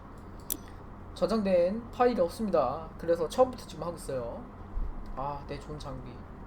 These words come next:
좋은 장비가 있었을 때, 그러니까 그때는 이게 시원시원하게 딱 다시 하는 이런 거. 그냥 요 쇼컷만 보여줘야겠어요. 음.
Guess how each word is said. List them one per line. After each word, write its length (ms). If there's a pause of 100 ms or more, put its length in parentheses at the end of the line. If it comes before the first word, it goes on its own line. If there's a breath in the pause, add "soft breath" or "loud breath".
(760)
좋은 200
장비가 320
있었을 480
때, 520 (1200)
그러니까 500
그때는 680
이게 380
시원시원하게 640
딱 160
다시 240
하는 180 (240)
이런 140 (140)
거. 120 (160)
그냥 200 (160)
요 80
쇼컷만 420
보여줘야겠어요. 480
음. 720